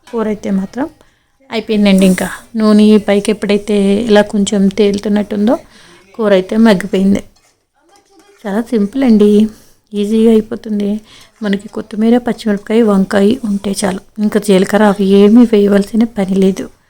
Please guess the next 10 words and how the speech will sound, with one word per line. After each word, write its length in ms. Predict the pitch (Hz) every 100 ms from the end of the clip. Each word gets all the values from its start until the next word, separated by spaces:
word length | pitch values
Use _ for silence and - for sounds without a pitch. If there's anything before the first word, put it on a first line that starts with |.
| _ _ _ _ _ _ _ -
చపాతీలోకి 680 | 220 247 254 247 262 262
కూడా 240 | 247 240 240
చాలా 320 | - 214 208
బాగుంటుందండి 720 | 196 190 196 226 214 214 202
ఈ 120 | 196
కూర, 360 | 196 190 185 175 - _ _ _ _ _ _ _ _ _ 226
మీరు 240 | 226 247
ట్రై 260 | 262 220 190
చేయండి. 520 | - 202 - - 247
వంకాయ 680 | 240 233 - 262 262 302